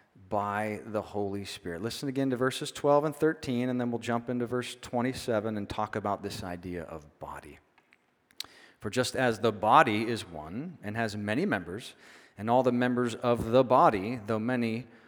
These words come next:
are one body, so it is with Christ. For in one Spirit we were all baptized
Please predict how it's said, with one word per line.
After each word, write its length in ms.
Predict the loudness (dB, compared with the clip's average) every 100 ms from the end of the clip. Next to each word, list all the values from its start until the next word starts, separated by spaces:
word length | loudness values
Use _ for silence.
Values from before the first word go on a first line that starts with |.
| _ -2
are 180 | 0 2
one 380 | 2 2 2 -2
body, 480 | -4 -4 -6 -10 -16 _ _ _ _ _
so 640 | -14 -10 -8 -6 -2 0
it 240 | 0 -2 -8 -8
is 680 | -8 -8 -14 -18 -18 -18 -20 _ _ _ _ _ -20 -10
with 300 | -8 -8 -14
Christ. 720 | -12 -14 -12 -12 -12 -16 -20 _ _ _ _ _ _ _ _ _ _ _ _ _
For 260 | -4 0 0
in 160 | 0
one 240 | 0 0 0
Spirit 480 | -4 0 2 2 0
we 100 | 0
were 160 | 2
all 160 | 2 0
baptized 760 | 0 -2 -2 -2 0 -2 -6